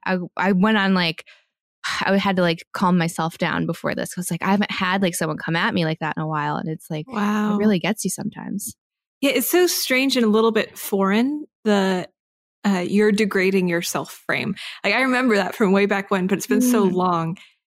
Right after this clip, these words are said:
Speaker 2: And it's crazy 'cause it feels so real for them. Like, I used to think like that. And it, it's, like, such a
Speaker 1: Mm-hmm.
Speaker 2: specific and strong structure with the way that they interpret reality. And it's so clear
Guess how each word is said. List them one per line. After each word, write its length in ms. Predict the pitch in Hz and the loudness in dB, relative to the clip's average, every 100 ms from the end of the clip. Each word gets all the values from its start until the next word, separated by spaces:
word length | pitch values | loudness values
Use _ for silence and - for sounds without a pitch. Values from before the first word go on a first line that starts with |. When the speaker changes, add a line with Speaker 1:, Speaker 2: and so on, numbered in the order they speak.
| - | -4
Speaker 2:
And 120 | 233 233 | 0 0
it's 160 | 247 | 0
crazy 240 | - 349 349 | 2 4 4
'cause 100 | 269 | 2
it 120 | 214 | -2
feels 300 | - 330 311 | 2 2 4
so 200 | 254 190 | 2 2
real 400 | 156 208 220 202 | 4 2 2 0
for 200 | - 160 | -2 -2
them. 240 | 107 78 196 | -2 -4 -2
Like, 160 | 208 | -2
I 140 | 92 185 | 0 2
used 500 | 220 165 143 156 - | 2 2 0 -4 -2
to 120 | 156 _ _ | -4 _ _
think 240 | 175 135 - | -6 -4 -6
like 200 | - - | -8 -4
that. 220 | - - - _ _ _ _ | -6 -6 -8 _ _ _ _
And 280 | 175 175 165 - | -6 -2 -2 -2
it, 160 | - - | -2 -2
it's, 160 | 202 | 0
like, 140 | 247 - | 0 0
such 280 | 277 - | -2 0
a 40 | 233 | 0
Speaker 1:
Mm-hmm. 160 | 196 180 180 | 2 0 0
Speaker 2:
specific 880 | - - - 240 - 302 311 302 | -4 -10 -2 0 2 0 0 0
and 140 | 233 202 | 0 0
strong 400 | - 208 208 214 | 0 2 4 2
structure 560 | - - 175 - 254 | 0 -4 -4 0 2
with 100 | 269 | 2
the 80 | 214 | 2
way 140 | 185 185 | 2 2
that 160 | 190 | 2
they 120 | 190 185 | 0 0
interpret 420 | 196 185 185 - | 0 -2 0 0
reality. 540 | 180 160 175 233 262 - | 0 -2 0 0 -2 -2
And 100 | 185 | -4
it's 160 | - | -2
so 140 | 254 254 | -2 -2
clear 800 | - - 220 240 240 170 110 | -6 -4 2 4 4 2 0